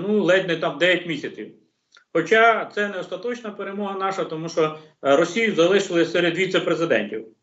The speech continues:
цього комітету. А очолює зараз, е, е, принцеса Саудівської Аравії, е, представниця Саудівської Аравії. І як результат, як результат, е, дві тисячі тринадцятого року нам вдалося за короткою процедурою,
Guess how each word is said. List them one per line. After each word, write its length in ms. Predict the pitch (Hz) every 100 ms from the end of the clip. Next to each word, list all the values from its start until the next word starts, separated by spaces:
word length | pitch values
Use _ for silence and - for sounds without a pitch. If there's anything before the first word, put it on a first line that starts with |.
| _
цього 160 | 131 120
комітету. 580 | 131 123 104 98 110 - - -
А 140 | 143
очолює 400 | 160 240 240 214
зараз, 420 | 151 175 165 135
е, 40 | 143
е, 680 | 139 135 143 131 127 127
принцеса 640 | 123 147 143 208 208 208 160
Саудівської 560 | 165 151 135 131 147
Аравії, 480 | 196 240 233 214 - - _ -
е, 160 | 160
представниця 600 | 156 170 - 180 196 180
Саудівської 480 | 160 170 165 165 165
Аравії. 420 | 165 165 156 156 - _
І 200 | 208 214
як 240 | 208 190 185
результат, 720 | 185 160 190 - 156 117 143 - _ _ _ _
як 240 | 156 165
результат, 420 | 185 175 202 247 247 - - _ - 147
е, 540 | 143 139 135 131 131
дві 200 | 123 180
тисячі 400 | 208 214 - 185
тринадцятого 540 | 175 175 180 170 208 233
року 180 | 233
нам 280 | 170 196 175
вдалося 680 | 156 160 220 202 160 151 135
за 260 | 147 160 147
короткою 540 | - 180 185 - 151
процедурою, 680 | 156 156 170 214 247 226 208